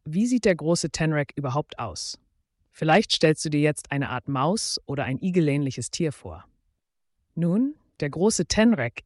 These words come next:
ähnelt tatsächlich einem Igel mit seinem stacheligen Flegenfell, ist aber keine nähere Verwandtschaft. Es hat sich herausgestellt, dass seine Stacheln eine Anpassung an seine Umwelt sind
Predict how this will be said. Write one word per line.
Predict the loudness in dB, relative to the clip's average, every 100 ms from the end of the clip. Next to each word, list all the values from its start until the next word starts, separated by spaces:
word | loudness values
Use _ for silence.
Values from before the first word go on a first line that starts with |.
| -2
ähnelt | 2 4 2 -2
tatsächlich | -6 2 2 2 -4 -2
einem | -4 -2
Igel | 0 0 0 -4
mit | -4
seinem | -4 -4 -4
stacheligen | -2 -2 -2 -4 -4 -6
Flegenfell, | -6 -6 -6 -6 -4 -2 -4 -12 _ _ _ _
ist | -12 -8
aber | -6
keine | -6 -2 0 0
nähere | 0 -2 -4 -8
Verwandtschaft. | -8 -8 -8 -6 -10 -14 -20 -20 _ _ _ _ _ _ _
Es | -10 -2
hat | -2
sich | 0 -2
herausgestellt, | 0 4 2 2 -4 -4 -6 -8 -10
dass | -8 -4
seine | -4 -2
Stacheln | 0 0 0 -2 -4 -8 _
eine | -6 -4 2
Anpassung | 2 2 0 -2 -4
an | -4 -6
seine | -4 -6
Umwelt | 0 2 2 0 -4
sind | -8 -8 -10